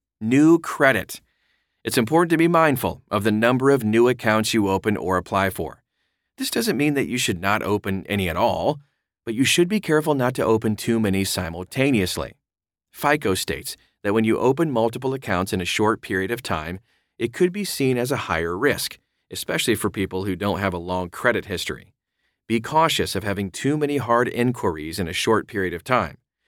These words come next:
This kind of request usually happens when you're trying to get a loan or credit card. It means the lender is asking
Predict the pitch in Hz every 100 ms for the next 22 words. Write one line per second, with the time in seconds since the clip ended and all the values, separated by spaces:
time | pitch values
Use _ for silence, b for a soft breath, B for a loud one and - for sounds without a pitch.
0 | _ _ _ - 208 - 135 156 180 175
1 | 107 95 - 98 110 156 175 175 180 117
2 | 98 110 107 107 98 95 - 107 101 110
3 | 104 98 85 80 101 110 113 110 _ _
4 | - 110 110 - 117 107 - 104 80 -
5 | _ _ _ _ _ _ _ 113 80 135
6 | 127 123 113 123 147 151 156 139 110 110
7 | 117 110 110